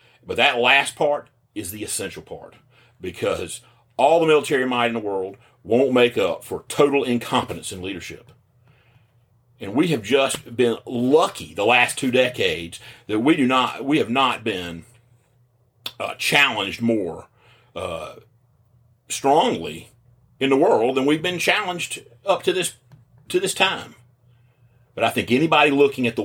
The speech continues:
world right now knows that that is about to change.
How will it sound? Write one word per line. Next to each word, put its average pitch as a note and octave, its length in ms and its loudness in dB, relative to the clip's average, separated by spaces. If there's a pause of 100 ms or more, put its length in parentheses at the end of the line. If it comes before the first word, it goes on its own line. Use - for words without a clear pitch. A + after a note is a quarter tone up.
world A#2 200 2
right A2 240 0
now G2+ 220 -4
knows D#2+ 580 -8 (840)
that - 260 -10
that G#2+ 380 2 (440)
is E2 180 -6
about D#2 360 -2
to F2 80 -10
change. - 580 -12